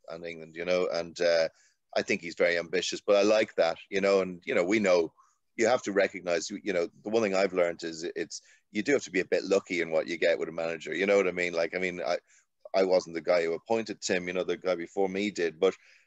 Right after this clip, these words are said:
um, it's hard to know, isn't it, what you're getting? Like, there's a lot of people be impressive in interviews, but you don't really know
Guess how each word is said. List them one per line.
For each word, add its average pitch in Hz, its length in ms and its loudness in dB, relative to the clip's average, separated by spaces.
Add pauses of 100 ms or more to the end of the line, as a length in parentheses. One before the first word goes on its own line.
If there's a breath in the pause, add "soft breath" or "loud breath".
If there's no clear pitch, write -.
(160)
um, 92 380 0 (260)
it's - 140 -8
hard 180 300 2
to - 120 -6
know, 90 320 4
isn't 101 220 -2
it, 76 120 -4
what 87 220 0
you're - 80 -4
getting? 85 320 0
Like, 82 180 -2
there's 101 140 -6
a 110 40 0
lot 123 160 4
of 98 60 -6
people 80 240 -8
be 85 120 -6
impressive 82 480 -2
in 80 80 -10
interviews, 80 440 -10
but 107 100 -10
you 107 60 -6
don't 117 180 -2
really 87 280 0
know 85 380 2